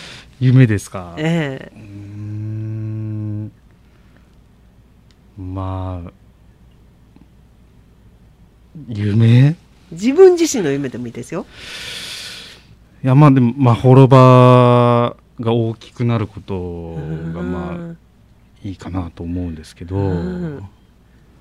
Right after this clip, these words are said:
Speaker 2: へー、頼もしいお婿さんが来ましたね。<laughs> ねえ。えー、大きく、じゃあ、前田さんも
Speaker 1: はい。
Speaker 2: 大きくしていきたい。
Speaker 1: はい。
Speaker 2: はい。えー、そして、飯塚さんは、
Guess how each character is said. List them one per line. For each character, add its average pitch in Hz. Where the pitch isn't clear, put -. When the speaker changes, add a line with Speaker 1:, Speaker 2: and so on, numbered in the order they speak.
Speaker 2:
へ 139
ー、 -
頼 151
も 175
し 185
い 165
お 143
婿 175
さ -
ん 220
が 160
来 202
ま 196
し -
た 151
ね。 160
<laughs> -
ね -
え。 202
え 151
ー、 170
大 165
き -
く、 147
じ 165
ゃ 147
あ、 -
前 156
田 165
さ 156
ん 156
も 147
Speaker 1:
は 110
い。 92
Speaker 2:
大 90
き -
く 147
し -
て 175
い 170
き -
た 180
い。 -
Speaker 1:
は 120
い。 85
Speaker 2:
は -
い。 143
え 160
ー、 165
そ 160
し -
て、 151
飯 151
塚 -
さ 143
ん 139
は、 135